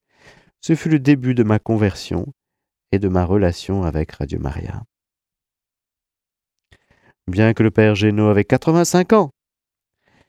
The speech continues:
il m'a envoyé des lettres pleines de bonnes pensées et ma vie a complètement changé pour devenir très différente de ce qu'elle était auparavant. J'ai été très heureuse de voir ces,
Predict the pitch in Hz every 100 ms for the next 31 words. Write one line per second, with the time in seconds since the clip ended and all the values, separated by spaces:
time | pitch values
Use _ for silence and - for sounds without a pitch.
0 | _ - 160 180 175 170 170 165 160 160
1 | 165 151 - 160 160 147 143 120 139 156
2 | 143 139 135 - 120 123 120 123 113 107
3 | 107 101 - _ 117 120 101 98 95 98
4 | - 101 98 87 90 - _ _ _ _
5 | - 143 143 139 143 139 - - 135 170
6 | 143 143 - 131 123 127 - 107 117 113
7 | 117 - 117 110 104 117 110 110 110 110
8 | 107 113 - _ _ _ _ _ _ _
9 | _ _ _ _ _ _ _ _ _ _
10 | _ _ _ _ _ _ _ 120 127 147
11 | - 165 170 151 165 175 117 101 101 -
12 | 101